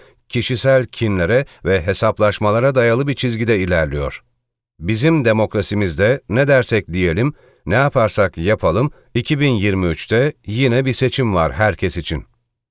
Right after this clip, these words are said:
Biden ne yaparsa yapsın, bizim siyasetimizin temel değerlerini değiştiremez. İsterse Kılıçdaroğlu'na aşk derecesinde sempati duysun ama yine de Cumhurbaşkanı Erdoğan'ın yolunu kesemez.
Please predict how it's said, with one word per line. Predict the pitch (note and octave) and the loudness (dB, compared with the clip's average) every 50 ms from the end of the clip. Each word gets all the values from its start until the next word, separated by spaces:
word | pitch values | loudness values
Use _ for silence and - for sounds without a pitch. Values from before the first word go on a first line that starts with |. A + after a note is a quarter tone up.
| _ - | _ -2
Biden | - A2 A#2+ C3 B2+ C#3 C#3 C3+ | 0 2 2 2 2 0 0 2
ne | C3+ | 2
yaparsa | C#3+ D3 D3+ - C#3 B2 A#2 - - G#2 | 2 2 2 2 0 0 0 0 0 2
yapsın, | F#2 F2 E2 - - A2+ B2+ D3 D#3 - _ | 2 2 0 0 -2 -2 -2 -2 -2 -4 _
bizim | G2 G2 G2 G2+ B2+ D#3 D#3+ | -6 -4 -2 -2 0 0 0
siyasetimizin | - - C#3 B2+ B2 A#2+ A2+ B2 A2 - A#2+ B2 A#2 A#2+ B2 A#2 | 0 0 2 2 2 2 0 -2 -2 -2 -2 0 0 0 0 -2
temel | G#2 - G#2+ A2+ B2+ C3+ C#3+ C3+ | 0 0 0 2 2 2 2 2
değerlerini | B2 A#2 A#2 A2+ A2 G#2+ G#2 G#2+ G#2 A#2 D3+ D3 | 2 2 4 4 4 2 2 2 2 2 0 2
değiştiremez. | C#3 A#2 A2+ G#2+ - - A#2 F#2+ D#2 C#2+ C#2 - - - - _ _ _ _ _ _ - | 2 2 0 0 -2 -2 -2 0 0 0 -4 -6 -8 -12 -16 _ _ _ _ _ _ -6
İsterse | G2 - - C#3 C3 G#2 E2+ - - G2+ A#2+ D3 - _ | -6 -4 0 2 2 2 2 0 0 0 0 0 -2 _
Kılıçdaroğlu'na | - A#2+ B2 B2 A2 - - D3 C#3+ C#3+ C3+ C3 B2 A#2+ A#2+ A#2+ B2+ C3 - - _ _ _ | -4 -2 -2 -2 -2 0 0 0 2 4 4 4 2 2 2 0 0 -2 -4 -10 _ _ _
aşk | - G#2 C#3 D3 - - - | -2 0 0 0 -4 -6 -2
derecesinde | A#2 A#2 A2+ A2 G#2+ G2+ G#2+ - - A2+ A2 A2 G#2 | 0 0 2 2 0 0 -2 -2 -2 -2 0 0 -2
sempati | - - A2 G#2+ G2+ - A2+ G#2 - D#3 C3 | 0 -2 -2 -2 -2 -2 -2 -2 -2 -4 -4
duysun | A#2 F2+ D#2+ - - A2+ C3+ D#3 D3+ - _ _ _ _ _ _ | -2 -4 -4 -2 -2 -2 -2 -2 -4 -8 _ _ _ _ _ _
ama | - G2+ G2+ G2+ F#2+ | -4 -2 0 0 0
yine | F2 D#2 F2+ A#2+ D3 C#3 A#2 E2+ | 0 -2 -2 0 0 0 0 2
de | F#2 A2+ C3+ - - _ _ _ - | 2 0 0 -2 -8 _ _ _ -6
Cumhurbaşkanı | D2+ G2+ A2 C3 D3+ D#3+ D3 C#3+ C3 - - C3+ B2+ B2 | -4 -2 0 0 0 2 2 0 0 0 0 0 0 2
Erdoğan'ın | B2 C3+ C3+ B2+ A#2+ A2+ G#2+ A2 A2+ A#2 G#2+ | 2 2 2 2 2 2 2 2 2 0 0
yolunu | F2+ E2+ F#2 G#2 G2+ F#2+ G#2+ D3+ D#3+ | 0 0 2 2 2 2 0 -2 0
kesemez. | - C3+ G#2+ - G2+ D#2 C#2 B1+ - - - | 0 -2 0 0 0 -2 -2 -4 -6 -10 -14